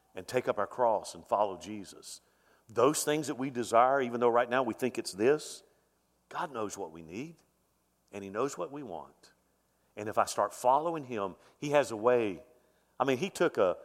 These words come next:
a Mobile, Alabama boy, put him in the Air Force, sent me to an Army base in a place I'd never been before to meet a Louisiana woman.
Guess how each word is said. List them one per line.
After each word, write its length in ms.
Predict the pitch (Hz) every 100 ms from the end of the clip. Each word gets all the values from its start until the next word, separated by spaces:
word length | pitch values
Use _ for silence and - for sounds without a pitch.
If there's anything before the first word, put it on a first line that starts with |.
| - _ _ - _ -
a 80 | 98
Mobile, 440 | 104 180 185 190
Alabama 440 | 160 160 147 143 139
boy, 300 | 107 98 98
put 200 | 147 165
him 80 | 147
in 80 |
the 160 | 120 127
Air 160 | 170 175
Force, 300 | 110 107 185
sent 160 | 180
me 80 | 147
to 120 | 131
an 60 | 117
Army 300 | 147 175 139
base 280 | 101 107 120
in 100 | 104
a 40 |
place 260 | 139 147 143
I'd 160 | 147
never 220 | 147 127
been 200 | 123 170
before 300 | 127 110 113 - -
to 60 | -
meet 120 | 135 123
a 20 |
Louisiana 440 | 131 120 123 120
woman. 300 | 123 85 73